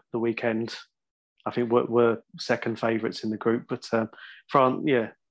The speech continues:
Finland, uh, and I think it's eleven percent to win the group.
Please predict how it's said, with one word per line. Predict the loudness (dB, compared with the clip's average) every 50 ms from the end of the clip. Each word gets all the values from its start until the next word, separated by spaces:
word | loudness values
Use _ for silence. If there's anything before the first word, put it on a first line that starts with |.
| _
Finland, | -2 0 0 2 2 4
uh, | 4 4 4 2 0
and | 0 -2 -4 -6 -10 -16 -20 _ -14
I |
think | -10 -8 -4
it's | 0 2
eleven | 4 4 4 4 2 0 -4 -4
percent | -8 -8 -4 -2 -2 -2 -2 -4 _ _ _ _ _ _ _ _ _ _ _ _ _ -12
to | -8 -4
win | -4 -2 -2 -4
the | -4
group. | -2 -2 -2 -2 -2 -4